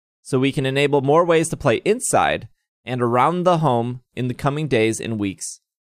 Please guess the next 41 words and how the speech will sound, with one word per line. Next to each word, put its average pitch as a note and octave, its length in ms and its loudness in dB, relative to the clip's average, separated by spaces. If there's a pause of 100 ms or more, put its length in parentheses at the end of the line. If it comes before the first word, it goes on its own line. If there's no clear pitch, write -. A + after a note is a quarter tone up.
when A#2+ 120 -8
the C3+ 80 0
world A#2 220 2
needs G#2+ 220 -6
it - 80 -10
the A#2 60 -2
most. - 460 -6 (600)
While A#2+ 240 2
it's C3+ 120 -2
impossible F#3 520 0
to E3+ 140 -6
predict E3 340 0
how D3+ 160 2
the E3 80 -6
situation E3+ 520 -2
with C#3+ 140 -6
covid D#3 380 0
will C3+ 200 2
evolve C3 300 0
globally, A2 520 0 (480)
we're A#2+ 420 2
going D3 260 -2
to F3 80 -4
make D#3 200 -2
the D3 60 -2
following C#3+ 380 -2
changes C3+ 340 -4
to - 120 -6
our C#3+ 120 2
game A#2+ 280 -4
and A2 140 -6
li-, G2 240 0
live G#2+ 300 -2
events. - 580 -8 (460)
Exercise. - 680 -6 (680)
So F#2+ 220 -6
there G2 220 -4
are E2+ 80 -8 (240)
four A#2+ 160 -2
things G2+ 260 -8
here. B1 220 -12